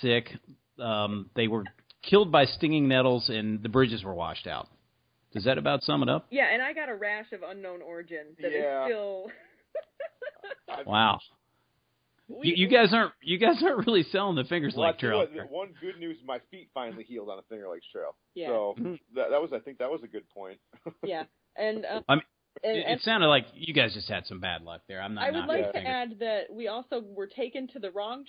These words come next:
Speaker 2: trailhead to be dropped off.
Speaker 3: <laughs>
Speaker 2: Um, no one knew what we were talking about when we told them where we were. We were chased by environmental police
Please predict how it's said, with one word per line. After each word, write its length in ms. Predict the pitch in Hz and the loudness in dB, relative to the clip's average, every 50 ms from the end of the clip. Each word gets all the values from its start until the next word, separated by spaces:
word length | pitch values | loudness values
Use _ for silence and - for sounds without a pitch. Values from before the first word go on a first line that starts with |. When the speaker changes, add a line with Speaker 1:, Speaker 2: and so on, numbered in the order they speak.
| - | -8
Speaker 2:
trailhead 520 | 269 233 233 240 247 240 190 160 170 170 - | -6 -4 -4 -6 -6 -6 -6 -6 -6 -8 -10
to 80 | 214 | -14
be 120 | 170 190 185 | -14 -14 -12
dropped 360 | 165 190 175 165 190 - - | -8 -8 -8 -8 -8 -6 -4
off. 280 | 202 165 147 139 180 208 _ _ _ _ - - | -4 -4 -4 -4 -8 -10 _ _ _ _ -18 -18
Speaker 3:
<laughs> 80 | 123 - _ _ _ _ - | -18 -18 _ _ _ _ -8
Speaker 2:
Um, 520 | 175 175 175 175 175 170 175 180 180 185 - _ _ _ - | -6 -4 -2 -2 -2 -4 -6 -8 -12 -16 -18 _ _ _ -8
no 160 | 202 208 226 262 | -2 0 0 2
one 200 | 294 330 320 277 | 2 0 -2 -2
knew 140 | 294 285 | -4 -4
what 140 | 277 262 220 | -2 -2 -2
we 100 | 220 226 | -2 -2
were 120 | 214 196 190 | -4 -4 -6
talking 380 | - 233 220 233 - 233 202 185 | -6 -8 -8 -8 -6 -6 -6 -4
about 300 | 170 160 156 160 165 143 | -4 -2 -4 -4 -4 -4
when 120 | 170 170 | -6 -6
we 100 | 160 160 | -8 -8
told 240 | - - 220 208 196 | -6 -6 -6 -4 -4
them 120 | 196 196 185 | -6 -6 -6
where 100 | 175 170 | -6 -6
we 100 | 165 156 | -6 -8
were. 320 | 151 151 147 139 - 156 - - _ _ _ _ _ _ - | -8 -8 -8 -8 -8 -8 -12 -14 _ _ _ _ _ _ -6
We 320 | 202 226 226 226 220 220 | -4 -2 0 0 -2 -2
were 160 | 220 208 220 | 0 0 -2
chased 500 | 214 - - 285 254 277 311 302 _ - | -2 0 0 0 0 0 -2 -6 _ -4
by 200 | 214 247 233 220 | -2 -2 0 0
environmental 760 | 202 170 190 202 196 196 208 226 247 247 226 220 226 226 233 202 | -2 -2 -4 -2 -2 -2 -2 -2 -2 -4 -4 -6 -6 -6 -8 -8
police 500 | - - 208 196 196 190 180 196 220 | -8 -8 -10 -8 -8 -8 -8 -8 -8